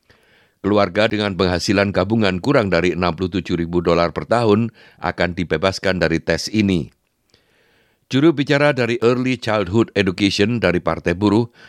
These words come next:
Amanda Risworth, mengkhawatirkan banyak orang tua masih tidak sepenuhnya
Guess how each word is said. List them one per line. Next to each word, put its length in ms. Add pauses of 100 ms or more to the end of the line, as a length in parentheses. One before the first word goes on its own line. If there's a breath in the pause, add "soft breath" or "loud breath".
(140 loud breath)
Amanda 480
Risworth, 640 (400 soft breath)
mengkhawatirkan 880
banyak 240
orang 240
tua 240
masih 320
tidak 240
sepenuhnya 640